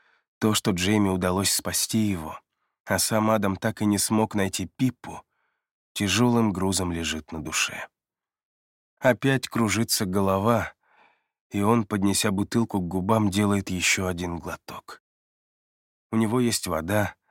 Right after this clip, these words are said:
глюкоза в виде завалявшегося в машине батончика «Марс», так что нет нужды вводить жизненно важные питательные вещества при помощи.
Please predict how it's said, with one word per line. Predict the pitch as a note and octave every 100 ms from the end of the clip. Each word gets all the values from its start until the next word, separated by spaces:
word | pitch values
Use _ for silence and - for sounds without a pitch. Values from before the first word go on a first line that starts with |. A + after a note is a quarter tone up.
| _ _ _ _
глюкоза | C3+ C3+ C3 D3+ G#2
в | F#2+
виде | G#2+ G2+
завалявшегося | G2 G2 G2 G#2+ - G2+ F#2+ F#2
в |
машине | F2+ F2 - F#2+
батончика | F2+ E2+ G#2 G2 - - D#2+
«Марс», | E2 A2 A2+ - - _ _ _ _ _ _ _ _ _ _ _
так | - -
что | - -
нет | A2 D3 -
нужды | F#2 F2 G2
вводить | F2 F2+ G2 F#2+
жизненно | G2 G#2 G2+ F#2 F2
важные | F#2 F#2 F#2 E2+
питательные | F2 F#2+ F#2+ F#2 E2+ E2
вещества | D#2+ - - - G2 F#2+
при | G2
помощи. | - - - - - - -